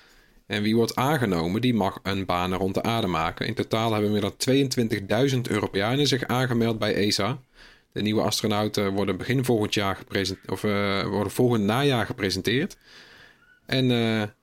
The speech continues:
over nieuwe banen gesproken. Je kan deze week ook nog solliciteren om videonaut bij Bright te worden.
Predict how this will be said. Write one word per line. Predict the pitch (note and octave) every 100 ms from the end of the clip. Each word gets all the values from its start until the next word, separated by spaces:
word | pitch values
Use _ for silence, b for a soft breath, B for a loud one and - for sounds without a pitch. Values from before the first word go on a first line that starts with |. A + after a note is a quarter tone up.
| _
over | - B2+ C3
nieuwe | C3
banen | A#2 A2 G#2+
gesproken. | F#2 - F2+ -
Je | G#2+
kan | G#2+ G#2+
deze | A2 A2+
week | G#2+ G#2 -
ook | G#2+
nog | A2 G#2
solliciteren | - A2 G#2 - A2 G#2 F#2
om | G#2 G2+
videonaut | - G2+ A2 G#2 G2 F#2+ F2 F#2
bij | G2+ F#2+
Bright | G2 G#2 G#2+
te | G2+
worden. | F#2 E2+